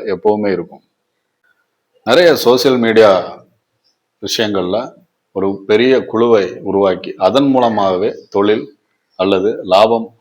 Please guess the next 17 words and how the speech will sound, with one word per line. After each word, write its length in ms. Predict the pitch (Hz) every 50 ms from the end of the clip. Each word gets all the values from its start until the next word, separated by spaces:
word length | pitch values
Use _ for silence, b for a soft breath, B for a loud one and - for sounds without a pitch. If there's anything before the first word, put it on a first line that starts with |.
| _ - -
சம்பாதிக்கக்கூடிய 640 | 101 95 98 101 101 98 95 98 92 90 92 87 87 87 87 92
யோகியதை 400 | 98 101 98 95 92 98 110 127 - _ _ 90
இவங்களுக்கு 380 | 92 92 92 92 90 85 - 82
இருக்கும். 200 | 80 - _ _ _ _ _ _ _ _ _ _ _ _ _ _ _ _ _ _ _ _ -
மொத்தத்துல 400 | 104 107 113 135 127 - 120 120 135 151 - - - - - 95
ராகு 280 | 98 107 123 139 139 135 - -
செவ்வாய் 360 | 113 107 107 113 117 117 - - 110 104
இணைவை 340 | 95 98 95 92 90 98 110 - - - - _ _ _ _ - 92 95
நல்ல 160 | 101 113 135 127
விதமா 240 | 117 117 117 120 120 110 98
பயன்படுத்தினா 560 | 98 95 101 98 95 87 85 - 87 90 98 - - _ _ _ _ _ -
வாழ்க்கையில் 560 | 90 101 113 120 113 - 107 95 101 - - - _ _ _ _ _ _ _ _ _ _ _ _ _ 98 101
உச்சத்திற்கு 600 | 101 - - - 131 - - 131 120 107 - 117 95 _ -
போய் 200 | 92 104 - - - _ _ _ _ _ _ _ -
வெற்றிக்கொடியை 480 | 95 92 - 120 113 - 113 107 104 98 98
நாட்டக்கூடிய 500 | 95 98 98 107 101 95 98 92 95 101 104 101
இணைவா 260 | 92 95 95 95 98